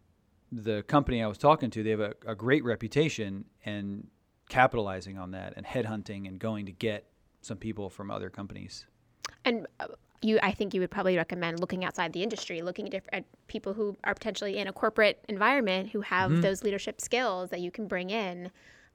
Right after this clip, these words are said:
Speaker 2: um, who can learn the
Speaker 1: Mm-hmm.
Speaker 2: skills. But you can't, it's harder to teach the leadership and the management style than it is to teach the skills.
Speaker 1: I lo-, I love this, Producer Carter, I love this, this little, uh, question I asked. So, Molly, how much do you think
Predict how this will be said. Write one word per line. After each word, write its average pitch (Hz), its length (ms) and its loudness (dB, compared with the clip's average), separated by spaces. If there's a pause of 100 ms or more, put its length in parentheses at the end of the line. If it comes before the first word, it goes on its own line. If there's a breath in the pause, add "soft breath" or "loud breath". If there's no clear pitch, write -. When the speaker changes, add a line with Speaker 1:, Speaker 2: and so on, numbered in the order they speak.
Speaker 2:
um, 180 240 -8
who 226 100 0
can 202 300 -2
learn 247 300 2
the 170 80 -4
Speaker 1:
Mm-hmm. 104 80 -4
Speaker 2:
skills. - 600 -4 (160)
But - 200 -4
you 226 80 0
can't, 320 260 4
it's 247 100 -2
harder 294 300 4
to - 40 -4
teach - 360 -4
the 214 80 2
leadership 202 680 2 (380 soft breath)
and 190 120 -4
the 180 60 -2
management 196 760 -4
style 180 760 2 (240)
than 190 240 -4
it 175 60 -4
is 175 140 -6
to - 100 -14
teach - 280 -10
the - 60 -14
skills. - 440 -10 (100)
Speaker 1:
I 117 40 0
lo-, 127 280 4
I 127 60 -4
love 123 260 -2
this, 117 320 -4 (320)
Producer 120 380 -2
Carter, 110 400 0
I 101 140 -4
love 104 260 -4
this, 104 240 -6 (160)
this - 240 -2
little, 98 300 -6
uh, 92 180 -6 (400)
question 113 380 -2
I 98 100 -4
asked. 101 240 -6
So, 113 80 -6
Molly, 120 280 0
how 131 120 -2
much 170 160 -6
do - 80 -4
you 135 80 -2
think 123 220 -4